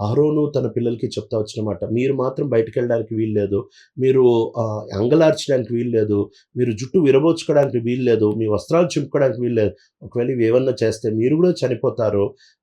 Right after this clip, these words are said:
ఆ, మీరు మందసం వదిలిపెట్టి వెళ్ళకూడదు" అని చెప్తా వచ్చినప్పుడు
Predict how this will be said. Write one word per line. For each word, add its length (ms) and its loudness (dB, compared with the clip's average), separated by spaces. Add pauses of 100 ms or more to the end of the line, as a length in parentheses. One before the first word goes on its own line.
ఆ, 240 0 (160)
మీరు 560 -2
మందసం 420 -2
వదిలిపెట్టి 440 -2
వెళ్ళకూడదు" 760 -2
అని 180 -6
చెప్తా 220 -2
వచ్చినప్పుడు 560 -4